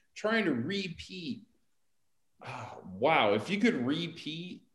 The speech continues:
licking the trophy, that would be amazing. Not gonna lie, but the crazy part of this whole thing is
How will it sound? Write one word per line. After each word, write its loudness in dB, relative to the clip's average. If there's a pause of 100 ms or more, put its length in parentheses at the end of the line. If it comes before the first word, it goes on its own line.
(140)
licking -2
the 2
trophy, 2
that 6
would 8
be 6
amazing. 2 (260)
Not 0
gonna 2
lie, 4 (200)
but 2
the -10
crazy -2
part 0
of -2
this -2
whole 0
thing 0
is 2